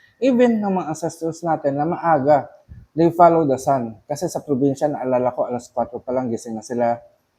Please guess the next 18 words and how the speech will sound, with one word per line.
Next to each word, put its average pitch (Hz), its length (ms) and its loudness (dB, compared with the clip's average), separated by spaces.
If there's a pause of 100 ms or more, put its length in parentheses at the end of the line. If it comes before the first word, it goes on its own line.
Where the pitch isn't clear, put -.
(260)
yung 123 160 0
lolo't 120 400 2
lola 120 320 0
ko, 117 320 -4
sa - 160 -12
tatay 185 400 2
ko, 135 80 0
no? - 320 -6 (300)
Nagro-rosaryo 127 720 0
sila, 135 480 0 (160)
then 120 240 -8
after 131 240 -4
nila 131 240 -2
magrosaryo, 135 640 0
almusal, 151 720 2 (320)
linis 131 400 2
ng 120 240 -2
bahay, 151 400 4